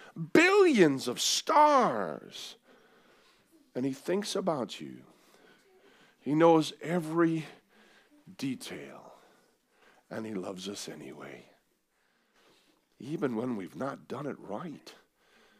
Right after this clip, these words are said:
And we're thinking, "I don't like this about me," but he loves you. And at the fullness of time, in the right time, Jesus came.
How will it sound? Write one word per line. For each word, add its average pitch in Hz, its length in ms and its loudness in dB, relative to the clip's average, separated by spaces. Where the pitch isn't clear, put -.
And 123 160 -2
we're 123 80 0
thinking, 123 360 -4
"I 139 140 6
don't 185 180 6
like 127 200 0
this - 200 -8
about 113 360 -4
me," 113 100 -8
but - 200 -14
he 170 240 -12
loves 127 440 -8
you. 117 540 -10
And 131 80 -6
at 120 120 -8
the 107 100 -4
fullness 208 640 2
of 202 100 -10
time, 156 460 -4
in 107 80 -2
the 104 80 0
right 180 500 -6
time, 233 580 -10
Jesus 196 600 -4
came. 208 560 -10